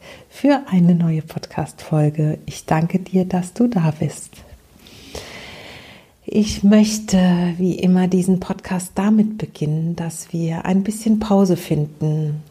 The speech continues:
Ruhe finden von unserem vielleicht sonst so stressigen Alltag, von den To-Dos des Tages und den Plänen, die wir haben für die kommenden Stunden, vielleicht auch Tage oder Wochen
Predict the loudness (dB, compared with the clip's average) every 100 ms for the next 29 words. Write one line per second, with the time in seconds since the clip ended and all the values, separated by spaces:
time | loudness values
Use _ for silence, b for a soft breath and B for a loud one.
0 | -10 0 4 4 2 0 2 2 0 2
1 | 2 2 -2 -4 -2 -2 -2 -2 -4 -4
2 | -4 -6 -6 -4 -2 -2 -8 -6 -6 -6
3 | -8 -8 -4 -2 0 0 -2 -2 -4 -4
4 | -8 -14 B B B B _ 0 4 4
5 | 2 2 2 2 2 -2 2 2 2 0
6 | -2 -6 -8 -6 -4 -4 -4 -4 -6 -12
7 | -8 -4 0 0 0 2 2 2 0 0
8 | 2 0 -2 -2 -2 0 -2 -2 -4 -6
9 | -2 0 2 0 -6 B B B B -2
10 | 0 4 4 6 2 2 -2 0 0 -4
11 | -6 -2 0 0 -4 -10 -10 -2 0 0
12 | -2 -6 -6 -6 -4 -2 -2 -2 -2 -2
13 | -2 -4 -2 -4 -4